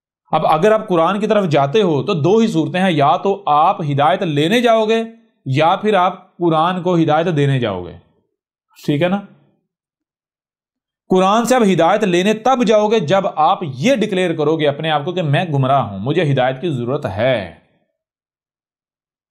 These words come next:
फिर अगर आप कुरान की तरफ जाते हो, तो फिर आप हिदायत लेने जाओगे।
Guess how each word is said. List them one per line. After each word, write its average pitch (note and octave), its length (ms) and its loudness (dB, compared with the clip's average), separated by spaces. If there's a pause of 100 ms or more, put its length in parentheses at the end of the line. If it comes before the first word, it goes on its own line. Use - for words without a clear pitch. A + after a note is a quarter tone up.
फिर G#3+ 100 2
अगर G#3+ 160 4
आप G3+ 120 0
कुरान F3+ 240 0
की F3 60 0
तरफ D#3+ 140 0
जाते C#3+ 300 0
हो, A2+ 280 -6 (680)
तो C#3 120 -2
फिर C#3+ 120 2
आप C3+ 340 0
हिदायत B2 320 0
लेने G#2+ 240 -6
जाओगे। F2+ 440 -12